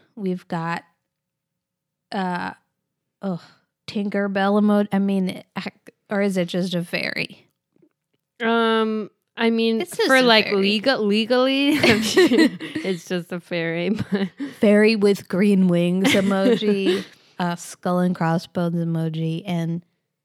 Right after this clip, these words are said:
Speaker 1: crocodile emoji. It's Pan.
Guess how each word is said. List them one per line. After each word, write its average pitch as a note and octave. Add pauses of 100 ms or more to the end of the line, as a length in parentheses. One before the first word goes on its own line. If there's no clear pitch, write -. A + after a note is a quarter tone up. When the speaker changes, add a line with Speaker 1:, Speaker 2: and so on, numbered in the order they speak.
(200)
Speaker 1:
crocodile E3+ (260)
emoji. E3 (360)
It's F3 (100)
Pan. F3